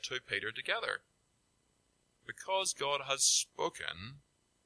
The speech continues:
we know the end will come. Because we,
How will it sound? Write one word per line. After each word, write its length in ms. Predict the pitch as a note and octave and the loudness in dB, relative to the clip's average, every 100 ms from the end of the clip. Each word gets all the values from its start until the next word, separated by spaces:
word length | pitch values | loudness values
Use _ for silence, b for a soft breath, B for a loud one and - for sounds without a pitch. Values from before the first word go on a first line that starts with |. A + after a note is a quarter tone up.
| _ _ _ _ | _ _ _ _
we 140 | C3+ C#3+ | -4 0
know 400 | C#3+ C#3+ C#3+ C#3 | 4 4 4 -2
the 200 | - B2+ - | -4 -4 2
end 360 | A#2 A#2 A#2 G#2 | 4 4 2 -6
will 140 | F#2 | -12
come. 420 | F#2+ - D#2 E2 D#2+ _ _ _ _ _ _ _ _ _ - | -10 -8 -8 -10 -20 _ _ _ _ _ _ _ _ _ -8
Because 440 | C#3+ D3+ D#3 C#3+ | 0 8 8 8
we, 220 | C3+ C#3 | 2 0